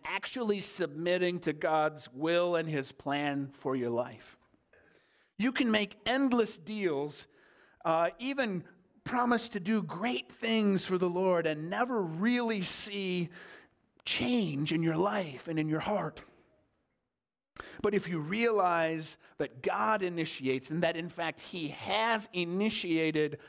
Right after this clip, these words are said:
relationship with you, he's come to us in the person of Jesus. If you actually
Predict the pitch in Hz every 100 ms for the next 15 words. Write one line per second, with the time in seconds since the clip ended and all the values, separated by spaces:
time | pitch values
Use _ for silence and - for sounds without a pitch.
0 | - 151 156 185 202 196 180 170 165 170
1 | 160 170 160 143 - - 208 233 254 -
2 | 185 - 190 190 190 - 165 160 - 151
3 | - 139 117 - 120 - 123 107 101 104
4 | - - - - - - - 160 190 196
5 | 220 214 214 185 180